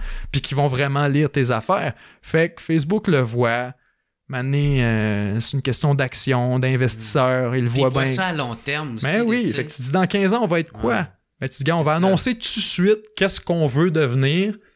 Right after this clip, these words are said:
Speaker 1: Ça va nous acheter un peu de temps entre les deux. Les investisseurs
Speaker 2: Mhm.
Speaker 1: vont être un peu plus patients en se disant, « Ah, gars, là, on sait que Facebook, c'est de la merde. » Mais là, c'est devenu Meta, là. Ils se lancent métavers, puis blablabla, tu comprends ? Fait que
Speaker 2: Ouais.
Speaker 1: c'est comme moins grave que Facebook soit de la merde. Je pense que c'est un peu pour ça.
Speaker 2: Ouais.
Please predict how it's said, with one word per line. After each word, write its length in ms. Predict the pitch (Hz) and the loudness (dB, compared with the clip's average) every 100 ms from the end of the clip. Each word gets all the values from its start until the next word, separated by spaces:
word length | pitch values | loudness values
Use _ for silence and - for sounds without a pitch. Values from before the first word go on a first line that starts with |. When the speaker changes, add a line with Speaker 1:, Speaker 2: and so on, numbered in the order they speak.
| _ _ | _ _
Speaker 1:
Ça 160 | - 127 | -4 0
va 120 | 135 | 2
nous 180 | 139 143 | 2 0
acheter 260 | - - | -2 0
un 80 | 156 | 0
peu 140 | - 131 | 0 -4
de 60 | |
temps 300 | - 135 127 | -2 -2 0
entre 140 | 120 127 | -2 0
les 160 | 110 | 0
deux. 200 | 113 85 - | 0 -2 -2
Les 200 | 131 135 | -2 0
investisseurs 460 | 131 127 117 117 139 | 2 0 -2 0 0
Speaker 2:
Mhm. 60 | |
Speaker 1:
vont 60 | 135 | 2
être 100 | 131 | 0
un 100 | 131 | -2
peu 140 | 131 | -2
plus 180 | 135 - | -4 -4
patients 460 | - 123 - 135 131 | -2 -2 -2 -2 0
en 60 | 117 | -2
se 60 | |
disant, « 340 | 113 123 127 143 | -2 -2 0 0
Ah, 60 | 185 | 2
gars, 200 | 220 220 | 2 2
là, 140 | 180 - - | 0 -4 -2
on 160 | 165 190 | 2 2
sait 320 | - 294 302 | 2 2 0
que 80 | - | -2
Facebook, 600 | - 180 131 131 180 180 | 0 2 2 2 0 0
c'est 180 | - 143 | -2 -2
de 60 | 127 | 0
la 120 | 117 | -2
merde. » 480 | 120 127 120 101 92 _ _ _ - | -2 0 0 -2 -6 _ _ _ -10
Mais 80 | 101 | -2
là, 140 | 143 | 0
c'est 160 | 117 127 | 2 0
devenu 360 | 127 113 147 | 0 2 2
Meta, 600 | 165 170 196 196 262 285 | 2 2 0 2 2 2
là. 180 | 147 120 | 0 -2
Ils 80 | 190 | -2
se 160 | - 135 | -4 -4
lancent 300 | 170 175 175 | -2 -2 -2
métavers, 800 | 185 185 175 214 269 247 190 | -2 -2 0 0 0 0 -2
puis 100 | 135 | -2
blablabla, 600 | 143 151 185 180 240 254 - | -2 0 0 0 -2 -4 -6
tu 80 | |
comprends ? 400 | - 156 160 208 208 - | -2 0 0 -2 -2 -12
Fait 100 | - 107 | -10 -4
que 40 | |
Speaker 2:
Ouais. 40 | - | -2
Speaker 1:
c'est 220 | 123 190 | 0 0
comme 220 | 208 208 | 0 0
moins 440 | 190 180 190 208 190 | 2 4 4 2 0
grave 500 | 135 127 156 131 - | -2 -2 0 -2 -4
que 100 | 127 | -6
Facebook 460 | - 127 110 131 | -4 -4 -2 -2
soit 160 | - 131 | -2 -2
de 40 | |
la 120 | 123 117 | 0 0
merde. 280 | 131 160 | 0 0
Je 80 | 139 | -2
pense 180 | 160 160 | -2 0
que 80 | 139 | 0
c'est 180 | - 135 | 0 0
un 100 | 135 | 0
peu 160 | 139 | -2
pour 300 | 170 - 123 | -4 -4 -6
ça. 200 | - | -2
Speaker 2:
Ouais. 60 | 156 | -2